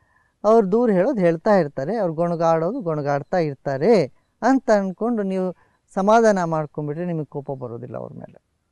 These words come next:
ಹ್ಮ್, ಅಲ್ಲ. ಮೂರನೇದು, ಯಾವುದೇ ಪರಿಸ್ಥಿತಿ ಬಂದ್ರೆ ಅದನ್ನ ಎದುರ್ಸಕ್ ನನ್ನಲ್ಲಿ ಶಕ್ತಿ ಇದೆ ಅಂತ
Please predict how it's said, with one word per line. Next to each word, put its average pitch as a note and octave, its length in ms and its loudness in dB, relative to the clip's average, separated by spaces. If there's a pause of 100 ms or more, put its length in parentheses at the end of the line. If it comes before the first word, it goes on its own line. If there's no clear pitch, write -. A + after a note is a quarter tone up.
(280)
ಹ್ಮ್, D3 200 -12 (120)
ಅಲ್ಲ. C3 220 -6 (2250)
ಮೂರನೇದು, F#3+ 880 -2 (2000)
ಯಾವುದೇ D#3 360 -2
ಪರಿಸ್ಥಿತಿ G#3 520 -2
ಬಂದ್ರೆ E3+ 400 -2 (180)
ಅದನ್ನ D3+ 260 -6
ಎದುರ್ಸಕ್ E3 560 -2
ನನ್ನಲ್ಲಿ C#3+ 360 -8
ಶಕ್ತಿ C#3+ 380 -10
ಇದೆ B2+ 180 -8
ಅಂತ C#3 180 -10